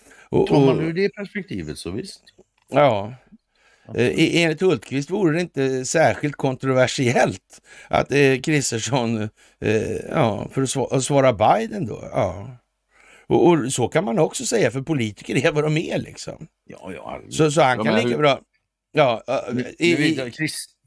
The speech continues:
Speaker 2: Kristersson finns inte på bild med Biden kanske, men det finns ju fri-, han, eh, stridshingsten finns ju till exempel.
Speaker 1: Mm,
Speaker 2: Det är inte
Speaker 1: mm,
Speaker 2: så
Speaker 1: mm.
Speaker 2: gammalt det kortet,
Speaker 1: Mm.
Speaker 2: alltså.
Speaker 1: Mm.
Speaker 2: Så.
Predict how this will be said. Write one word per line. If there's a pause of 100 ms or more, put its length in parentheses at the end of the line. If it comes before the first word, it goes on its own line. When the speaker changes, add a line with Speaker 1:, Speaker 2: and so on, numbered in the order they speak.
Speaker 2:
Kristersson
finns
inte
på
bild
med
Biden
kanske,
men
det
finns
ju
fri-,
han,
eh,
stridshingsten
finns
ju
till
exempel.
Speaker 1:
Mm,
Speaker 2:
Det
är
inte
Speaker 1:
mm,
Speaker 2:
så
Speaker 1:
mm.
Speaker 2:
gammalt
det
kortet,
Speaker 1:
Mm. (180)
Speaker 2:
alltså.
Speaker 1:
Mm. (1080)
Speaker 2:
Så.